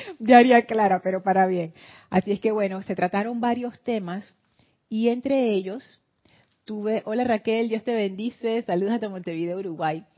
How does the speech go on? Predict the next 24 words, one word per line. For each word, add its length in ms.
Y 60
entre 240
los 240
temas 320
que 200
vimos, 560
hay 200
un 140
tema 460
que 340
tenía 260
que 140
ver 260
con 340
la 220
plática 400
número 340
uno 360
del 160
libro 320
Pláticas 480
del 160
Yo 160
Soy. 420